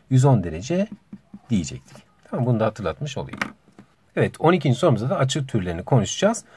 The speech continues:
Yine beş puanlık bir soru. Siz çözmeye başlayın. Ben de çözmeye başlıyorum. Dar olanlara da, dik olanlara di,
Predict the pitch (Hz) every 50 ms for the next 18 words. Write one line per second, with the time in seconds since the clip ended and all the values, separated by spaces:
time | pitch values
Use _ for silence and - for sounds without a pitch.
0 | - - _ _ - 165 151 120 95 82 - - _ _ - 123 135 135 131 -
1 | - 180 175 170 175 180 151 - 185 175 - - 185 185 220 247 - _ _ _
2 | - - 190 175 170 - - 175 147 120 104 113 127 147 170 135 131 - - 160
3 | 214 - - - _ _ - 151 117 95 87 87 - - 131 139 160 170 170 170
4 | 175 170 - - - 175 165 180 - _ _ _ _ _ _ _ - - - -
5 | _ - 190 202 202 185 165 135 117 101 90 87 85 80 - 101 110 123 - -
6 | _ _ 131 147 185 - 160 131 110 95 90 85 82 87 90 107 156 185 196 226